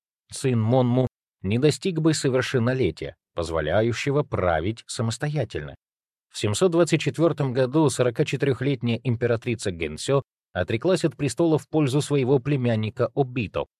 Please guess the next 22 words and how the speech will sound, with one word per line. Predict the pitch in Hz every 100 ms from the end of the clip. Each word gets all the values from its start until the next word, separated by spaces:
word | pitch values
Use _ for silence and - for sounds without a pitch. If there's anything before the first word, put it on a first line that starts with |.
| _
известного | 87 78 98 120 147 147
как | 156 151 -
император | 147 131 143 98 110 117
Сёму. | - 98 78 71 _ _ _ _ -
После | 98 95 85
отречения | 90 92 - 139 117 92
она | 92 107 113
прожила | 107 98 107 123
ещё | 113 113 139
четверть | - 120 - 82 -
века, | 107 123 147 131 _ _ -
не | 101 123
вмешиваясь | 123 147 - 143 151 -
в | 120
дела | 135 110
правления. | 80 95 87 82 71 65 _ _ _ _ _ _ -
Следует | - 90 80 78
отметить, | 82 127 131 110 -
что | - 80
пребывание | - 85 101 165 160 151
женщин | 113 143 135 - 123 110
на | 110